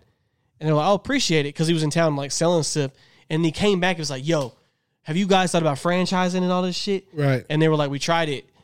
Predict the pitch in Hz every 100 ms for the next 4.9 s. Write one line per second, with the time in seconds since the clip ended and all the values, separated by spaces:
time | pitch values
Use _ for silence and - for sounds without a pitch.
0 | _ _ 156 156 151 147 151 143 131 165
1 | 156 170 165 151 151 151 139 147 160 175
2 | 147 139 139 139 135 151 139 139 - 143
3 | 131 139 139 147 - 135 135 131 143 147
4 | - 143 123 - 180 156 139 127